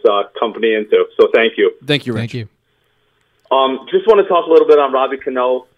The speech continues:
Speaker 1: Um, obviously, when the trade went through at first, I was excited to get Diaz, and, you know, Ca-, Cano was kinda thrown into that.
Speaker 3: Yeah.
Speaker 1: Um,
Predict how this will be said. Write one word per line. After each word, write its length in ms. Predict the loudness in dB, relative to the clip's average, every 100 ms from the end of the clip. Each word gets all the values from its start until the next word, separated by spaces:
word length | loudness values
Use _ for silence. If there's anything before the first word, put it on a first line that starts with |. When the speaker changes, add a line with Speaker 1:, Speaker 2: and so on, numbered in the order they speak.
| _ _
Speaker 1:
Um, 240 | -6 -6 -6
obviously, 420 | -6 -8 -6 -6
when 140 | -6
the 60 | -8
trade 300 | 0 0 2
went 220 | -4 -4
through 200 | -2 -2
at 120 | -2
first, 360 | 0 2 0 -6 -6
I 40 | -2
was 160 | -2
excited 480 | -2 0 0 0 -4
to 60 | -2
get 240 | -2 -2
Diaz, 420 | -2 0 0 -2
and, 100 | -4
you 60 | -4
know, 120 | -6
Ca-, 240 | -6 -10 -10 -4
Cano 260 | 0 4
was 140 | 4 2
kinda 180 | -4 -6 -6
thrown 200 | -6 -4
into 280 | -6 -4 -2
that. 240 | 0 -2 -6 _
Speaker 3:
Yeah. 140 | -20 -20 _ -4
Speaker 1:
Um, 380 | -2 -4 -10